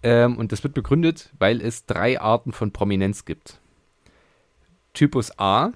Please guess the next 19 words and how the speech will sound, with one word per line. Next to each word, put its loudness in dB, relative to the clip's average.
ist -8
so, 0
egal 0
wo -2
die -6
Person -4
hintritt, -4
sie -10
ist -14
immer 2
von -4
Paparazzis -2
umlagert, -2
sie -10
ist -14
weltweit 2
ul-, -2
unfassbar -6
wichtig. -12